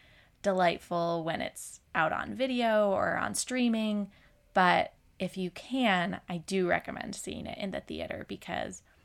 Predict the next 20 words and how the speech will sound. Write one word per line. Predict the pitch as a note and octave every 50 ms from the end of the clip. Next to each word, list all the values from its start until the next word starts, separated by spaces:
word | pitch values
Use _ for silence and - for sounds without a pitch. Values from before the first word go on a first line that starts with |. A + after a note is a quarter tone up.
| _ _ _ _ -
visually | F3+ D#3+ F3 G#3 G#3+ F#3 G3 F#3 F3+ F3+ F3 F3 F3 F3 F3 F3+ - -
it's | - - -
just | - - F3 E3 - - - _ _ _ _ -
absolutely | G3 G3 G3+ G3 G3 - F#3 E3+ F3 - - E3
stunning. | E3 - - - - E3+ E3 E3 D#3+ D#3+ D#3+ E3
And | - - F3+
you | F3+ F#3 F3
really | F3 F#3+ F#3 F3+ F3+ F3
get | F3+ F3
to | - F3 - -
immerse | E3+ E3 E3+ E3+ E3+ E3 - -
yourself | - E3+ D#3+ - - - F3 F3+ F3 - -
in | F#3 F3 E3
this | E3 E3 - - - - - - - - - - - _ -
bright, | F3+ F#3 F3+ F#3 F#3 F#3 F#3 F#3 - - - - -
colorful, | - - - G3+ F#3 F#3 F3+ F3 E3+ - - F#3+ F3+ F3 E3+ E3+ E3 - - -
rich, | - E3 E3+ E3+ F3+ F3+ F3 F3+ - - - - - - - _ _
opulent, | F3 E3+ E3 - - F#3+ F3+ E3+ F3 E3+ E3+ E3+ F3 - - - - - - F#3 _ _
gorgeous | - F3+ E3+ F3 E3+ E3 F#3 F3 E3+ - -
world. | - - - - - - G#3 G#3